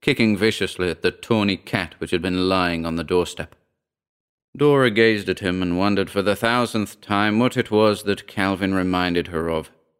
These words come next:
It was not some other person. It was something else. Sometimes it seemed as though the answer was about to spring to her mind, as just now when Calvin had cleared his throat, but always it stopped just short of her consciousness.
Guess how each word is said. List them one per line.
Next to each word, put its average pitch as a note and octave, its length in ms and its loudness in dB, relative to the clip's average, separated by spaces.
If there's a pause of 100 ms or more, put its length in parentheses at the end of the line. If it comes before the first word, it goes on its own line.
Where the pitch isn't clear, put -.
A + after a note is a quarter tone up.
(180)
It C#3 160 0
was D3+ 160 4
not D3+ 200 2
some E2 380 -4
other F2 260 -6
person. D2 540 -6 (360)
It - 140 -10
was D#2+ 140 -4 (200)
something E2 540 -4
else. E2 240 -6 (400)
Sometimes A2+ 480 2
it G#2+ 140 -2
seemed A2+ 320 0
as G#2+ 120 -2
though A2+ 140 4
the A2 120 2
answer A2+ 300 0
was G#2+ 140 2
about A2 280 0
to A2+ 100 0
spring A#2 400 -2
to G#2+ 140 -2
her A2+ 140 -2
mind, A2 380 0 (580)
as C#3 140 -4
just D#3 260 -2
now A#2 300 2
when F#2+ 200 -2
Calvin F#2+ 480 -2
had E2+ 180 -4
cleared F#2+ 400 0
his F2 180 -2
throat, F#2+ 360 0 (520)
but G#2+ 160 0
always G#2+ 540 4
it E2+ 120 -4
stopped - 380 -4
just F#2 220 0
short F2 280 0
of D#2+ 140 -16
her E2 100 -4
consciousness. - 680 -10